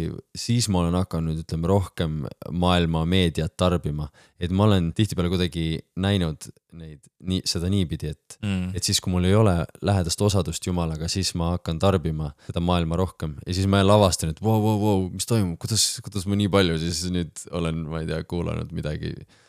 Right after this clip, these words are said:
Speaker 1: või, äh, vaadanud mingeid filme nii palju või mis iganes. Ja siis saan aru, et kuule, et ma peaks nagu Jumalaga <laughs> lähedasemaks saama taas.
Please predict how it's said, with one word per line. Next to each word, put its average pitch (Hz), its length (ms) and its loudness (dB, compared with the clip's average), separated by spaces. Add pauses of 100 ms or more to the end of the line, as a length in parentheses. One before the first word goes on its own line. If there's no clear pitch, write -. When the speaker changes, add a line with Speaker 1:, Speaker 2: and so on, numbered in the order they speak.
(460)
Speaker 1:
või, 80 300 -16
äh, 82 240 -20
vaadanud 80 320 -2
mingeid 80 240 -4
filme 80 400 0
nii 76 160 -6
palju 76 240 -4
või 78 160 -6
mis 85 180 -8
iganes. 82 320 -6
Ja 85 80 -2
siis 87 220 0
saan 87 160 0
aru, 92 220 2
et 78 260 -6
kuule, 90 320 -4 (500)
et 82 140 -20 (600)
ma 87 140 0
peaks 80 380 -2
nagu 80 480 -2
Jumalaga 82 720 0
<laughs> 110 160 6
lähedasemaks 95 520 2
saama 90 300 0
taas. 87 340 0